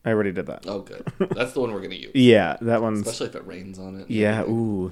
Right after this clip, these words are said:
Speaker 1: And just, like, water spots all over it.
Speaker 2: Yeah,
Speaker 1: Like,
Speaker 2: I love
Speaker 1: weird
Speaker 2: that.
Speaker 1: discolored, like, yellow, like, purplish throughout the, you know, picture.
Speaker 2: And there's already a problem, or there was already a problem with the printer, so, like,
Speaker 1: Like,
Speaker 2: like,
Speaker 1: cut
Speaker 2: one section is
Speaker 1: stripes.
Speaker 2: just
Speaker 1: Yeah, yeah.
Speaker 2: Love that.
Speaker 1: Um,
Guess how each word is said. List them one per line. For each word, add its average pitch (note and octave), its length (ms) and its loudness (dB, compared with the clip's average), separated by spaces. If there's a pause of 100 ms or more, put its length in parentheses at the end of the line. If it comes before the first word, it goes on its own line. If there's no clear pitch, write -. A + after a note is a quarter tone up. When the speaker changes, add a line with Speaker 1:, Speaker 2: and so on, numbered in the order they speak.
Speaker 1:
And B2+ 100 -8
just, G#2+ 140 -8
like, G#2 120 0
water F2+ 280 -2
spots F#2 300 -6
all G2 100 0
over G#2 200 -2
it. G#2 120 -6
Speaker 2:
Yeah, - 220 -14
Speaker 1:
Like, B2+ 140 8
Speaker 2:
I - 20 -8
love A2 60 -2
Speaker 1:
weird A#2 220 4
Speaker 2:
that. G#2 40 -4
Speaker 1:
discolored, G#2+ 480 0
like, F#2+ 180 -4
yellow, G2 480 2
like, G2 480 -4
purplish G#2+ 580 -2
throughout F#2+ 460 -2
the, F2+ 260 -6
you G2+ 180 -8
know, E2+ 120 -6
picture. - 560 -4 (400)
Speaker 2:
And G#2+ 180 -4
there's G2 220 -2
already F#2+ 300 -2
a E2+ 60 -6
problem, F2+ 460 -10
or F2+ 260 -8
there F2+ 140 -12
was F2+ 120 -10
already F2+ 220 -10
a F2+ 60 -16
problem F2+ 300 -14
with F2+ 80 -14
the F2 60 -20
printer, G2 320 -12
so, F#2 220 -16
like, - 300 -20 (500)
Speaker 1:
Like, G#2+ 280 2
Speaker 2:
like, F2+ 120 -8
Speaker 1:
cut B2+ 140 2
Speaker 2:
one G2 200 -2
section G#2+ 380 -4
is F2 60 -2
Speaker 1:
stripes. G2+ 560 0 (240)
Speaker 2:
just C4 500 -6
Speaker 1:
Yeah, G2 380 4 (120)
yeah. G#2 260 0 (460)
Speaker 2:
Love - 80 -12
that. - 40 0
Speaker 1:
Um, A#2 400 2